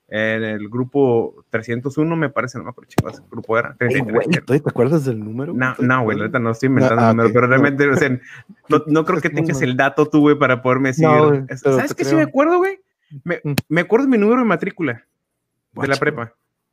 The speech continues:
Speaker 1: Noventa y cinco,
Speaker 2: Órale.
Speaker 1: cuarenta y seis, cuarenta y cuatro. Estoy completamente seguro que ese era.
Speaker 2: Hmm.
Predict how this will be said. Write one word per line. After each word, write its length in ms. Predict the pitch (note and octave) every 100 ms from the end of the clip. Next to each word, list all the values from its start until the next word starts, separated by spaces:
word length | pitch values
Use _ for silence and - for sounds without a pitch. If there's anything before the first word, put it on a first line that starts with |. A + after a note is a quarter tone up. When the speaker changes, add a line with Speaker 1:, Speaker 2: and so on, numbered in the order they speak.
| _ _ _ _
Speaker 1:
Noventa 320 | B2+ C#3+ D3 D3
y 20 |
cinco, 200 | G#3 A3+
Speaker 2:
Órale. 80 | D#3
Speaker 1:
cuarenta 280 | E3 C#3+
y 20 | C3+
seis, 120 | D#3
cuarenta 240 | F3 D#3 B2+
y 20 |
cuatro. 260 | C3 B2
Estoy 320 | D3+ - E3 E3
completamente 460 | D#3 D#3+ F3 E3+
seguro 280 | D#3+ D3 D3
que 80 | D3
ese 140 | C3+
era. 220 | A#2 - _ _ _ _ -
Speaker 2:
Hmm. 60 | -